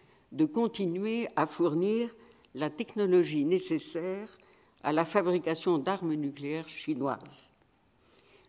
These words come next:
Le fait était resté secret en Chine, mais les violentes ora-, euh, attaques chinoises contre les soviétiques avaient commencé, avec les répliques soviétiques,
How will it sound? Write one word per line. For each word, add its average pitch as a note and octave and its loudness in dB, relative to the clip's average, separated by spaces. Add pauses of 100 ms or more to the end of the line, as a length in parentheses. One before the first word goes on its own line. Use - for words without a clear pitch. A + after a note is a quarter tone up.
Le G#3+ 2
fait - 4 (140)
était C#3 -2
resté D3 -4
secret G3 -4 (200)
en B2+ -6
Chine, B3 -4 (1160)
mais A#3 4 (560)
les C#3 -2
violentes F3 2
ora-, D3+ 0 (140)
euh, D3+ 0 (200)
attaques E3+ 0
chinoises D3+ -4 (520)
contre F3+ 4
les C3+ -2
soviétiques C#3 -4
avaient C#3 -2
commencé, C#3+ -2 (160)
avec A#2+ -6
les A#2 -10
répliques C#3 -6
soviétiques, C3+ -6